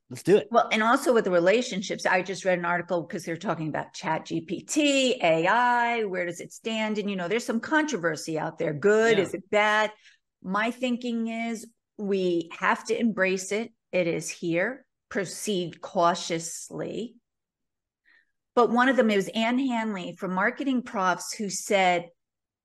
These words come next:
Speaker 2: "One of the things a robot or A I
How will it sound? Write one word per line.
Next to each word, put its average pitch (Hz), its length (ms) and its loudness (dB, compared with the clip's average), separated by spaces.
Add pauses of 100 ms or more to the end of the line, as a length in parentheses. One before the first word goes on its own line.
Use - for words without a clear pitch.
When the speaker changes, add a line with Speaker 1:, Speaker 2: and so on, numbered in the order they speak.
(240)
Speaker 2:
"One 214 220 -2
of 339 100 0
the 247 100 0
things 170 600 -8
a 185 140 2
robot 170 600 2
or 175 200 0
A 208 200 2
I 170 220 2